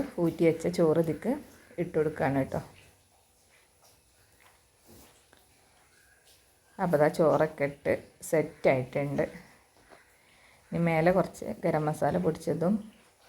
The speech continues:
കുറച്ച് മല്ലിയില ഉണ്ടെങ്കിൽ അതും കൂടി ഇട്ട് കൊടുക്കട്ടെ.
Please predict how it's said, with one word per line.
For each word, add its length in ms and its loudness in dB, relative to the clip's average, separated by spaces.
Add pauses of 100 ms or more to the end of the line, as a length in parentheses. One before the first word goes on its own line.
(380)
കുറച്ച് 300 -2 (220)
മല്ലിയില 440 2
ഉണ്ടെങ്കിൽ 280 4
അതും 140 2
കൂടി 140 4 (260)
ഇട്ട് 140 -2
കൊടുക്കട്ടെ. 460 0